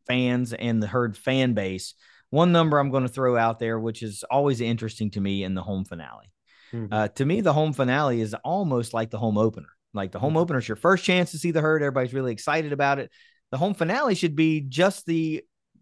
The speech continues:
Speaker 1: same energy. It's like, "My last chance to get out and see the Herd in twenty twenty-two. They've done all this stuff." And you have the luxury of saying, "Look what all they've done this year."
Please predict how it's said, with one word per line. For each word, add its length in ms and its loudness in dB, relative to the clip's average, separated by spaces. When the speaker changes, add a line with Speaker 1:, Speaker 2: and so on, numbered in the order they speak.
Speaker 1:
same 340 -2
energy. 380 0
It's 120 -12
like, 160 -10
"My 140 -2
last 360 -2
chance 240 4
to 80 2
get 180 4
out 100 4
and 100 -4
see 120 -2
the 100 0
Herd 240 2
in 80 -2
twenty 260 -6
twenty-two. 460 -2
They've 180 2
done 200 2
all 120 4
this 140 -2
stuff." 160 -4
And 100 0
you 100 0
have 120 0
the 240 2
luxury 340 2
of 100 -2
saying, 220 0
"Look 180 -2
what 100 -4
all 160 2
they've 180 -4
done 260 -4
this 200 -8
year." 240 0